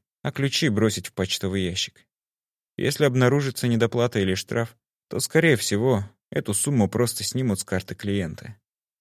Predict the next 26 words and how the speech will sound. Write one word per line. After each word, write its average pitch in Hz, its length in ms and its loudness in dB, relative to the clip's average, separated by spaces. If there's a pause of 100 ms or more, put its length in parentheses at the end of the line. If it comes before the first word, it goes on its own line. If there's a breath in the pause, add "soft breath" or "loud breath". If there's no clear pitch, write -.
(320)
В 98 80 0
любом 147 280 6
случае, 139 500 -2 (300)
это - 220 -2
к - 80 -12
нам 117 180 4
не 104 100 4
будет 101 300 -2
иметь 95 240 0
никакого 98 600 -2
отношения. - 600 -10 (800)
И - 60 -6
большого 123 460 4
дела 123 320 6
из 95 140 2
этого 110 240 0
никто 95 380 0
раздувать 92 480 -2
не - 100 -8
будет. - 480 -12 (920)
Машину 151 460 2
им 135 160 4
вернули, 131 520 2 (340)
а 143 120 0
это 101 180 2
главное. 85 600 -4